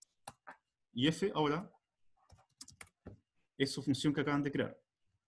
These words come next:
También, si ustedes declaran la función al vuelo y le ponen tipo, también funciona, fíjense. O sea, la, la, la,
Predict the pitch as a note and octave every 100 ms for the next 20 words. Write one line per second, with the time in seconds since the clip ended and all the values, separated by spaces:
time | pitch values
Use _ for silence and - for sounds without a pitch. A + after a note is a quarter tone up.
0 | _ - B2 A2+ C#3 A3 C4 - _ _
1 | _ _ _ _ _ _ _ B2+ A#2 D#3+
2 | E3 D3+ D#3 D#3 C3+ C3+ D#3 C#3+ B2+ F#3
3 | F3 B2+ B2+ C#3 C3+ - E3 G#3+ B3+ -
4 | _ - - _ - A#2+ C#3 E3 F#3 F#3
5 | A2+ A2 B2+ A2 - _ - - _ _
6 | _ _ _ _ _ _ _ - B2+ A#2
7 | G#2+ A#2+ A2+ A2 A#2+ A2+ G#2+